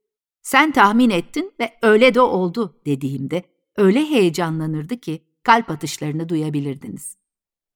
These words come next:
Hep çocuklara masal anlatmanın öneminden söz ediyoruz.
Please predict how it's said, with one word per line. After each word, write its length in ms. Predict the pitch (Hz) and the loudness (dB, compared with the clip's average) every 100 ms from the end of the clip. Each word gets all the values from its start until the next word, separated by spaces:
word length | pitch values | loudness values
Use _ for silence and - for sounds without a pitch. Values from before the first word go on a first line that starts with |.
| _ _ _ _ _ _ _ _ _ _ _ _ _ | _ _ _ _ _ _ _ _ _ _ _ _ _
Hep 220 | - 403 | -4 -4
çocuklara 600 | - 311 285 - 285 285 | -2 -2 -2 0 0 2
masal 300 | 240 175 185 | 2 0 -2
anlatmanın 600 | 170 165 165 151 160 156 170 | -2 -4 -6 -8 -6 -6 -6
öneminden 580 | 165 160 156 151 151 | -6 -4 -4 -4 -6
söz 240 | 143 170 147 | -6 -8 -6
ediyoruz. 480 | 139 139 127 - | -6 -6 -8 -12